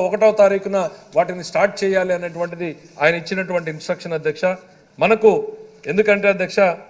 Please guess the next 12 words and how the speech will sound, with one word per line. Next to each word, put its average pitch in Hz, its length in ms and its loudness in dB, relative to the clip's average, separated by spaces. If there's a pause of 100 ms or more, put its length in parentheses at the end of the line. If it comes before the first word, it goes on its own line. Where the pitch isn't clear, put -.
(1500)
వీళ్ళు 165 280 -2 (440)
బడ్జెట్లో 202 580 4
కొంతే 202 320 4
కనపడిందన్నారు, 185 680 -2 (160)
మాకు 165 180 0
వచ్చిన 202 200 -4 (120)
వారసత్వ 196 520 0
సమస్యలు 180 380 -4
ఉన్నాయి 185 220 0
అధ్యక్ష. 175 200 -6 (120)
నేను 175 140 -10
చెప్పాం, 175 220 -6